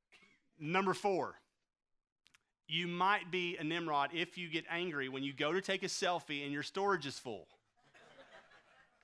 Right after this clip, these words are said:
Now, how many of you would confess before God and men that that's happened? Come on, the bunch of liars in here. You might be a Nimrod if you lie in the church. Now, <laughs> number three,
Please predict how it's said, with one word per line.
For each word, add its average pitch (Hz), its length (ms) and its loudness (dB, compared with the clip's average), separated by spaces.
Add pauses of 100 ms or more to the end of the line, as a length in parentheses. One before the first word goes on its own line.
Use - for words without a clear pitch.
(340)
Now, 123 120 -2
how 160 200 2
many 185 160 4
of 165 80 0
you 180 100 2
would 165 140 -2
confess 160 480 0
before 151 260 -2
God 156 300 6
and 147 120 0
men 127 300 0
that 120 160 -6
that's 135 220 -2
happened? 127 400 -2 (840)
Come 180 220 6
on, 233 340 10
the 165 60 2
bunch 160 240 2
of 185 60 2
liars 214 440 6
in 202 100 2
here. 190 340 4 (200)
You 170 100 2
might 180 220 8
be 185 100 4
a 196 60 6
Nimrod 214 520 6
if 190 80 -2
you 196 80 2
lie 180 320 6
in 196 180 2
the 190 60 -6
church. 247 440 4
Now, 170 220 0 (760)
<laughs> 226 80 2 (1300)
number 226 340 6
three, 247 380 4